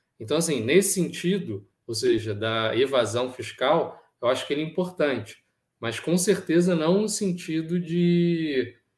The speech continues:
ter um cashback grande, não, acho que nesse sentido não, entendeu? Tipo, porque mal ou bem, isso vai onerar mais o preço no final, ou seja, você vai ter um aumento do preço. Então, é, eu acho que o único sentido pra mim do cashback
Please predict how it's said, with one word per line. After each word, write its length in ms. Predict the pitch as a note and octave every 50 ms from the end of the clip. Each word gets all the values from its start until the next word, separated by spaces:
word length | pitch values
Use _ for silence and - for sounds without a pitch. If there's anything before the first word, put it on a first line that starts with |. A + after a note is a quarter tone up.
| _ _ _ _ _ _ _ _ _
ter 60 | -
um 60 | -
cashback 560 | - - C#3 C3+ - - A#2 C3 C#3+ - -
grande, 640 | B2+ A#2 A2 A2+ B2 C#3 D3+ D#3 C#3+ A#2+ A2 G#2 G#2+ B2
não, 240 | C#3 C#3 B2+ A2+
acho 220 | A#2 B2 - - -
que 220 | - C#3+ C#3 C3+ -
nesse 300 | B2+ C3 D3+ E3+ E3+ -
sentido 400 | F3 D3+ - - D#3+ D#3+ E3 F3
não, 220 | D3+ C3+ B2+ A#2+
entendeu? 380 | A2 G#2+ - A2 G#2 G#2+ A2 A2 A2
Tipo, 400 | A2 - A#2 A2 - - G#2+ - - _ _
porque 280 | _ - C#3+ C3 C3+ - _ _ _ - - - B2 B2+
mal 260 | B2+ C3 D#3 E3+ F3
ou 140 | E3 C#3+ -
bem, 360 | C3 D#3 F#3 F#3+ F3 - - _ _ _
isso 180 | - - - A#2+
vai 160 | B2+ C3 C3
onerar 540 | C3+ D3 D3+ D#3+ D#3+ D3 C3 C3+ D3+ D#3 D3
mais 260 | C#3 C#3+ D3 D3 D3
o 60 | D#3
preço 360 | - - C#3 C#3+ C#3+ - -
no 80 | D3 C#3+
final, 640 | D3 - E3 D#3+ C#3 A#2+ A2 G2+ G#2 - - _ _ _ _ _ _
ou 60 | - G#2
seja, 220 | - A#2 G2+ G2
você 80 | - G2+
vai 160 | G#2 G#2+ G#2
ter 80 | G#2+
um 80 | A2+ A2
aumento 360 | B2 A#2+ A#2+ B2 B2+ B2 C#3
do 80 | C3 C3+
preço. 560 | - - C3 A2+ G2+ G2 - - - - _ _ _ _ _ _ _ _ _ -
Então, 1080 | A2 A2 G#2+ G#2+ A#2+ A#2 B2 B2+ C3+ C#3 D3 D3 D3 C#3+ C#3+ C3+ C3 A#2 A2 G#2+ G#2+ - _ _ _ _ _
é, 500 | - G#2+ G#2+ G#2+ G#2 G2+ G2 - - - - _
eu 120 | - A2+
acho 180 | C3 C3+ - -
que 60 | -
o 120 | C#3+ D3 F3
único 280 | G#3 A#3 B3+ - G3
sentido 480 | F3 - D#3+ D3+ D3 - D3 C#3+ C3 C3
pra 160 | - B2+ A#2+
mim 160 | A#2+ A#2+ A#2+
do 60 | A#2 A2+
cashback 840 | - A#2 A2 - - A2 A2 A#2 B2 C#3 D3 - - F3 E3+ -